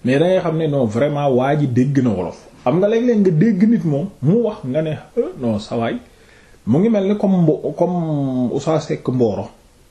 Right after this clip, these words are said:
Booy dégg kasetam yi buy wax noonu, da ngay xam ne kii wuute nag, waaye yow junni yoon ak man olof bi may wax ak bi may dégg ci mbedd mi. C'est imp-, mais, mais daanaka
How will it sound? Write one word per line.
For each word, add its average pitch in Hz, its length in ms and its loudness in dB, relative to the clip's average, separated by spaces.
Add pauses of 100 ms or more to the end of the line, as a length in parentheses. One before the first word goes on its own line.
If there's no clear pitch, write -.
(920)
Booy 190 380 2
dégg 185 300 0
kasetam 160 460 0
yi 196 140 2
buy 185 240 2
wax 214 200 -2
noonu, 165 340 0 (920)
da 127 140 0
ngay 220 140 0
xam 196 220 0
ne 175 80 4
kii 226 280 2
wuute 196 400 2
nag, 170 180 -8 (160)
waaye 107 280 -4
yow 104 120 -2 (200)
junni 302 460 4
yoon 254 260 2
ak 202 160 -6
man 226 240 0
olof 196 280 0
bi 185 80 0
may 214 180 0
wax 226 220 0
ak 185 60 4
bi 151 140 2
may 202 160 4
dégg 160 300 0
ci 165 80 0
mbedd 208 320 -2
mi. 147 100 -4 (400)
C'est - 340 -4
imp-, 254 280 -2
mais, 185 300 2
mais 185 200 -2
daanaka 185 440 -4